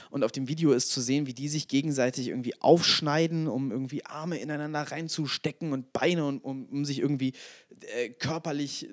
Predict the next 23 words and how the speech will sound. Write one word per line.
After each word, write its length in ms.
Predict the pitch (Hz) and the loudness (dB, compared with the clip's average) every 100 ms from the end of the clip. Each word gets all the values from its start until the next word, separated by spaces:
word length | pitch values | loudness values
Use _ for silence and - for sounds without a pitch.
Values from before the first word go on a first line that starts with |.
| 95 | -14
äh, 140 | - | -10
zu 280 | - - 165 | -4 -2 -2
einem 440 | - 151 165 143 | 0 2 2 2
Wesen 260 | 123 131 131 | 0 -2 -4
zu 160 | - 104 | -6 -8
machen. 300 | 101 - 107 | -10 -8 -8
Und 100 | 107 | -8
dafür 240 | 107 113 | -8 -6
schneiden 460 | - - 311 453 - | -4 -4 -4 -6 -4
die 80 | |
sich 80 | 139 | -4
da 100 | 131 | -2
gegenseitig 320 | 127 127 113 | -2 -4 -2
auf 140 | 113 117 | -2 -2
und 80 | 110 | -4
sterben 320 | - 98 104 | -2 -2 -2
dann 120 | 98 | -4
daran 280 | 95 95 98 | -6 -8 -10
an, 180 | 107 95 | -6 -4
äh, 100 | 82 | -4
Blutverlust, 520 | 98 117 - 107 107 | -6 -10 -8 -8 -8
glaub 140 | 98 | -4
ich. 120 | 107 | -4